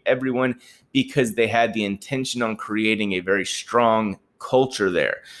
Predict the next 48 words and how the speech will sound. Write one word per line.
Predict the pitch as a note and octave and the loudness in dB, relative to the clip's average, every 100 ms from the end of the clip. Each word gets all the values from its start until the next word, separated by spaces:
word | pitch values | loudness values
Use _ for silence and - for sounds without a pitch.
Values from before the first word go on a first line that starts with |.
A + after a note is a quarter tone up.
| - - - | -20 -12 -2
And | G2+ G2+ F#2 | 0 0 2
Buffalo, | C#3+ E3 C3+ G#2+ F#2+ F2 E2 - | 4 4 2 4 4 4 0 -6
my | G#2 A#2+ C3 A#2+ - - | -2 0 2 0 -6 -4
goodness, | C#3+ C3+ G2+ F#2 - | 2 4 2 -6 -4
has, | A#2+ G#2+ G#2+ - | 2 2 2 -4
to | G#2 | -6
me, | C3 G3 D3 F#2+ - _ _ - | -2 -2 -2 -4 -8 _ _ -4
I | |
think, | F#3 D3 | -2 -2
the | F#2+ | -4
strongest | - B2 A#2 G#2+ - | 0 2 2 0 0
culture | A#2+ G#2+ - | 2 2 0
in | G#2 | -2
football. | G2 B2 - B2+ - - | 0 -2 2 2 2 2
Like, | G#2 | 0
if | G2+ | 0
you | D#3 | -4
just | A3+ D3+ | -2 2
look | D#3+ E3 | 4 4
at | G2+ | 2
the | G#2+ | 2
way | A2 C3 | 6 8
those | C3 B2+ | 8 6
guys | - G#2+ G2+ - - _ _ - | 4 2 2 -2 -16 _ _ -12
play | - B2 B2+ | 2 2 2
for | B2+ C3 | 2 2
each | C3+ G#2+ | 2 2
other, | A2+ A2 G#2+ - - - _ - | 2 2 0 -2 -12 -20 _ -4
the | |
way | A2 A#2+ A#2 | 2 4 4
they | A2 G2+ F#2+ - | 4 4 2 -2
respect | G#2+ - - B2+ C3 C3 | -8 -8 0 0 0 -2
each | A#2 | 0
other, | B2 A#2+ | 2 2
the | A2+ | 0
way | A2 | 2
they | G#2 G#2 | 2 4
love | A#2+ A#2+ | 4 2
each | G#2+ | 2
other, | |
like, | A2+ A2+ | 2 4
you're | G3+ | 4
not | A3 A3 | 4 4
gonna | D3+ | 2
hear | A#2 D3 A#2+ | 4 4 4
one | A2 C3+ C#3+ A2+ | 4 4 4 4
Buffalo | C3 C3 C3+ C3 | 4 4 2 4
Bill | G#2+ A#2 F#2+ | 4 4 4